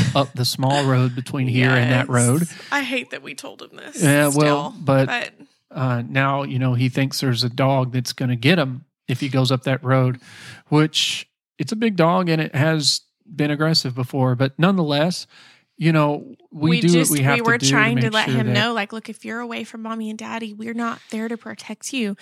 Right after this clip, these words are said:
Speaker 2: We
Speaker 1: And
Speaker 2: do
Speaker 1: that
Speaker 2: what we are
Speaker 1: dog,
Speaker 2: doing to
Speaker 1: something
Speaker 2: make sure that he's
Speaker 1: Yeah.
Speaker 2: safe. That's
Speaker 1: Yeah.
Speaker 2: the, the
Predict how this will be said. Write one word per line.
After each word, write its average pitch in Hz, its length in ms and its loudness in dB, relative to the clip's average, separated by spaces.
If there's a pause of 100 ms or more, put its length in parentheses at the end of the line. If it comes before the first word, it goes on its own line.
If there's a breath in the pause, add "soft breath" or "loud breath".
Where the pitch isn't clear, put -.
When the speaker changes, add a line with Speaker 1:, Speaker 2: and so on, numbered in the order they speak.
(140 loud breath)
Speaker 2:
We 156 160 4
Speaker 1:
And 165 100 4
Speaker 2:
do 165 60 6
Speaker 1:
that 165 200 4
Speaker 2:
what - 20 -
we 143 140 4
are 247 280 6
Speaker 1:
dog, 165 60 -10
Speaker 2:
doing 151 120 -8
to 139 60 4
Speaker 1:
something 139 320 4
Speaker 2:
make 127 220 2
sure 127 260 0
that 117 120 -2
he's - 100 -2
Speaker 1:
Yeah. 202 180 6 (140)
Speaker 2:
safe. 127 580 -4
That's 123 280 0
Speaker 1:
Yeah. 110 180 -2
Speaker 2:
the, - 280 0
the 135 320 0